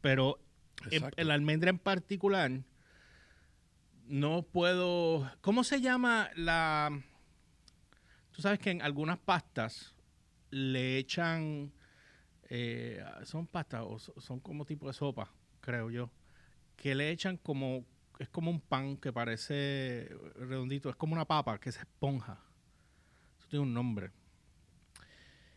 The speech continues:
Speaker 1: Es una papa que se esponja, que es una
Speaker 2: Una
Speaker 1: bolita.
Speaker 2: papa que se
Speaker 1: Eh, bueno,
Speaker 2: esponja.
Speaker 1: dicen que es de papa, pero para mí parece como pan. Tiene una textura de pan, pero es papa.
Speaker 2: Estás hablando,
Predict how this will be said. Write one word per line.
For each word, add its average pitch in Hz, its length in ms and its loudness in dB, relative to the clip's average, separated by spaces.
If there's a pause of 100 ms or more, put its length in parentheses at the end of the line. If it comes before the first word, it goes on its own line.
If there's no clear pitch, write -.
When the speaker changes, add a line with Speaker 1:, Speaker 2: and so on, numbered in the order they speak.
(600)
Speaker 1:
Es - 80 -4
una 170 180 4
papa 190 240 4
que 131 80 -4
se - 100 -4
esponja, 131 420 -4
que 120 160 -12
es 123 80 -12
una 196 140 -2
Speaker 2:
Una 123 140 4
Speaker 1:
bolita. 127 320 2
Speaker 2:
papa 139 560 4
que 123 140 -2
se - 140 -4 (220)
Speaker 1:
Eh, 170 120 0
bueno, 110 220 6
Speaker 2:
esponja. 90 40 4
Speaker 1:
dicen 87 260 2
que 220 100 0
es 185 80 -2
de 170 120 2
papa, 127 480 2 (720)
pero 127 220 -2
para 123 100 0
mí 131 120 0
parece 165 340 -2
como 135 260 -4
pan. 120 320 -4 (220)
Tiene 170 180 4
una 196 160 4
textura 185 500 2
de 170 120 2
pan, 160 240 2
pero 123 160 -2
es - 40 -12
papa. - 360 -8 (2000)
Speaker 2:
Estás 165 220 0
hablando, 180 680 6